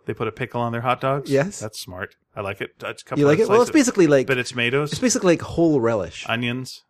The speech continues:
Speaker 2: That's all it
Speaker 1: Yes.
Speaker 2: is. That's a pickle is. It's
Speaker 1: But it's got the extra crunch to it.
Speaker 2: Mm-hmm.
Speaker 1: That is,
Speaker 2: Mm-hmm.
Speaker 1: a Chicago dog is pretty good.
Speaker 2: Do they put tomatoes on it?
Speaker 1: Yeah, and, uh, usually, like, uh, jalapeno peppers.
Speaker 2: So basically what they do is they just, instead of putting,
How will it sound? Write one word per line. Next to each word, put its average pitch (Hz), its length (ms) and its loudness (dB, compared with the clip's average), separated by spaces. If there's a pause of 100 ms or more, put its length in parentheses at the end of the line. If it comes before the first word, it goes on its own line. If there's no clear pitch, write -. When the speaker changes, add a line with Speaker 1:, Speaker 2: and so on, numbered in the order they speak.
Speaker 2:
That's - 200 -6
all 147 100 6
it 131 60 6
Speaker 1:
Yes. 117 60 4
Speaker 2:
is. 104 60 0
That's 123 140 -4
a 131 60 -16
pickle 113 260 -2
is. 92 220 -6
It's - 80 -18
Speaker 1:
But 139 80 4
it's 139 100 -2
got 151 160 2
the 139 80 -2
extra 127 420 -2
crunch - 440 -6
to 147 140 -2
it. 135 100 -4
Speaker 2:
Mm-hmm. 151 320 -6
Speaker 1:
That 139 180 2
is, 127 140 -2
Speaker 2:
Mm-hmm. 151 80 -4
Speaker 1:
a 143 40 -4
Chicago 156 440 -2
dog 117 260 0
is 110 120 -8
pretty 104 240 -12
good. 101 120 -8
Speaker 2:
Do 143 60 -4
they 151 80 4
put 143 160 0
tomatoes 139 420 -2
on 165 140 -8
it? 185 180 -12
Speaker 1:
Yeah, 110 300 0
and, 110 280 -6
uh, 104 300 -4
usually, 110 320 -8
like, 101 180 -8
uh, 95 160 -8
jalapeno 104 480 -8
peppers. - 380 -18 (360)
Speaker 2:
So 185 120 -2
basically 208 240 4
what 185 100 8
they 160 80 6
do 160 160 6
is 135 100 6
they 151 80 4
just, 147 260 2
instead 156 340 2
of 170 80 2
putting, 143 360 -2